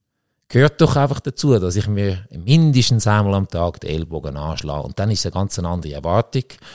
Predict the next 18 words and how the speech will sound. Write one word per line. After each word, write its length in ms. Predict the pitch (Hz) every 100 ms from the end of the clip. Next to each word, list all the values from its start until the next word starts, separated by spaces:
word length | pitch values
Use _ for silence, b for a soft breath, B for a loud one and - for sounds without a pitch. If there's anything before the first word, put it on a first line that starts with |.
| B B B B -
Und, 320 | 92 92 92
äh, 120 | 80 -
auch 180 | 87
das 360 | 87 143 262 -
ist 180 | 107 -
ein, 300 | 104 - 101
ein 60 | -
Teil, 240 | 107 127 113
wo 60 |
Scheitern 460 | 104 120 123 113 101
kann 180 | 87 92
aufzeigen. 640 | 123 - 151 117 - 78
Was 200 | 85 -
habe 120 | 92
ich 100 | 101
eigentlich 200 | 87 80
für 180 | - -
Erwartungen? 640 | 71 87 135 - 160 156